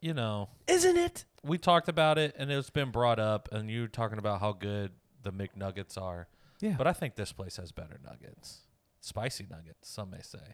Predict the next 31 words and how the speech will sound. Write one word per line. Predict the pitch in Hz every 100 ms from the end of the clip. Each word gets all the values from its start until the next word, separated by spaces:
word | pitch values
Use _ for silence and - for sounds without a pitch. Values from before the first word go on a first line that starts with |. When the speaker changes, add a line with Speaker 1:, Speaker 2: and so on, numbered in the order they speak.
| _ -
Speaker 3:
Oh, | 151
you're | 156 170
gonna | 196 165
Speaker 2:
Mm. |
Speaker 3:
do | 156
the | 147 135
stupid. | - 127 107 -
Go | 113
ahead. | 113 98 101 - _
Speaker 1:
Wendons. | 104 147 135 95 80 - - - -
<laughs> | - - _ -
It's | 131
Wendy's. | 110 98 90 95 - -
Speaker 3:
Wendy's? | 113 135 190 294 -
Okay. | 135 104 143
Speaker 1:
Yeah. | 190 - _ _ _ _ _ _ _ _ _ _
Speaker 2:
The, | 180 196
the | 156 170
spicy | - 208 - 160
nuggets. | 143 127 120 - - - _ _ _ _ _ _ -
I |
mean, | 185
they, | 208
they | 190
brought | 185 254
'em | 269
back | 240 247
for | 247
a |
reason. | 214 330 349 - -
Speaker 1:
Yeah, | 202 175